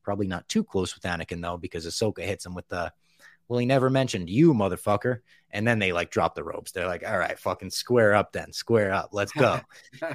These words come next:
Speaker 1: And he has an awesome, him and Shin, actually, when they drop the robes, they have awesome character designs. It's almost like Star Wars mixed with medieval they have, like, cool shoulder pads. She has a lighter outfit while he has a plain old black one.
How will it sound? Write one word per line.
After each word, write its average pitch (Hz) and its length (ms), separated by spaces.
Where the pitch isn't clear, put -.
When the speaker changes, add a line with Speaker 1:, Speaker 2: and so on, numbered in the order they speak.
Speaker 1:
And 135 300
he 170 180
has 139 180
an 104 160
awesome, 113 520
him 160 540
and 139 240
Shin, 101 240
actually, 85 340
when 87 140
they 147 120
drop 139 280
the 110 100
robes, 101 280
they 135 100
have 160 180
awesome 107 400
character 98 420
designs. - 540
It's - 160
almost 196 320
like 120 140
Star 147 460
Wars 160 340
mixed 123 320
with 107 140
medieval 120 800
they 98 60
have, 117 240
like, 98 200
cool 151 240
shoulder 135 480
pads. 131 480
She 160 260
has 143 200
a 117 40
lighter 120 420
outfit 120 340
while 90 160
he 110 120
has 110 160
a 87 80
plain 113 240
old 101 180
black 95 300
one. 98 240